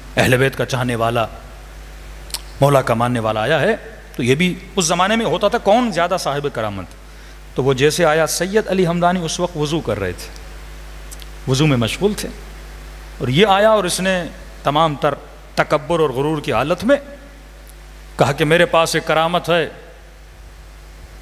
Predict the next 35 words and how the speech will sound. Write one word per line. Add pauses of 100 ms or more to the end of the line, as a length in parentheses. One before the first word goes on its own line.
(220)
तो
सैयद
अली
हमदानी
ने
देखा,
कहा,
"भाई
जो
कुछ
है
तेरे
पास
है, (300)
मैं
यहाँ
आपसे
मुकाबला
करने
नहीं
आया।" (1200)
लेकिन
उसने (320)
तौहीन
की,
सैयद
की, (840)
अहल
बैत
के
चाहने
वालों
की
तौहीन
की,